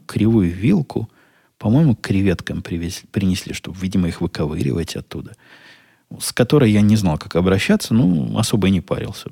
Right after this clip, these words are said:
Берёшь креветку руками за хвост и, и вперёд. Какие, какие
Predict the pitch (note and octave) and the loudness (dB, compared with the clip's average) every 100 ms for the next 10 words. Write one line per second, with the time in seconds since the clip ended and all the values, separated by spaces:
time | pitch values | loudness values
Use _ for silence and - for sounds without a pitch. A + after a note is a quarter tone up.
0 | - A#3 A#3+ G3 - D#3 C#3 A#2+ - A#2+ | 0 2 6 4 4 2 4 2 2 2
1 | A2 A2 A2 - - - - E3+ C3 A2+ | 4 4 4 2 0 -4 0 0 0 -2
2 | _ _ A2+ - - F#2 - _ _ _ | _ _ -4 -4 -12 -14 -14 _ _ _
3 | _ _ _ _ _ _ - - - - | _ _ _ _ _ _ -6 -6 -4 -2
4 | C#3+ - - - - C3+ - A1 | -2 -4 -8 -6 0 2 2 0